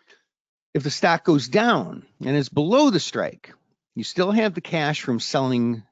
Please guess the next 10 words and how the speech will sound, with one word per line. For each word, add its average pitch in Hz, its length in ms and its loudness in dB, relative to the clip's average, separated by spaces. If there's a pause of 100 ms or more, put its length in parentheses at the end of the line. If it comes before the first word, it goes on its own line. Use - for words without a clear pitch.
(920)
uh, 107 280 -4
the 90 100 -12
calls 160 680 0 (320)
and 143 240 0
at 127 140 0
least 170 360 -2
one 143 640 2 (200)
of 113 260 -2
the 92 80 -10
puts. 160 520 0